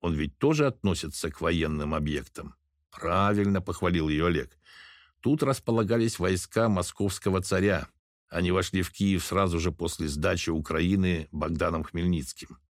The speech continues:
Отсюда и название улиц — Стрелецкая и Рейтерская". И еще интересный факт. В тысяча девятьсот восемнадцатом году после артиллерийского обстрела большевиками Киева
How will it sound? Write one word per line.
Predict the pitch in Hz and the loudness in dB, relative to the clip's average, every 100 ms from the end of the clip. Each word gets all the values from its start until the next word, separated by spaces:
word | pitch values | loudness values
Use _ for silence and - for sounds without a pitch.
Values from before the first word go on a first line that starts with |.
| _ _ | _ _
Отсюда | - 82 - 151 160 139 143 - - | -12 -10 -4 0 2 2 0 -2 -4
и | 131 | 0
название | 123 85 78 90 82 80 80 | 2 0 0 0 0 -2 -4
улиц — | 80 76 69 - - | -4 -4 -6 -12 -12
Стрелецкая | - - 78 120 180 - 117 107 110 - | -12 -6 -2 0 -2 -4 -2 -2 -4 -2
и | 120 90 | 0 0
Рейтерская". | 73 65 69 - - 69 65 65 _ _ _ _ _ _ - | -2 -6 -10 -12 -12 -12 -14 -16 _ _ _ _ _ _ -4
И | 98 | 0
еще | 98 - 147 | 0 0 -2
интересный | - 98 92 85 82 92 82 | 2 0 2 0 0 -2 -2
факт. | 80 - - - _ _ _ - - - | -2 -6 -10 -20 _ _ _ -20 -20 -18
В | - | -4
тысяча | 143 131 113 107 | -2 -2 -2 0
девятьсот | 98 98 107 95 | 0 0 0 0
восемнадцатом | 92 98 98 90 - 82 | -2 0 2 0 -2 -4
году | 71 82 107 131 | -2 0 0 0
после | - 82 - 90 85 | 0 -2 0 0 0
артиллерийского | - 90 - 92 98 101 90 - 80 | 0 -2 0 0 2 2 0 -2 -2
обстрела | 78 - - 104 92 | -2 -4 -2 2 2
большевиками | 76 80 - 82 78 107 87 73 | 0 -2 -2 -2 -2 -2 -2 -4
Киева | - 127 135 73 64 | -4 -2 -2 -2 -6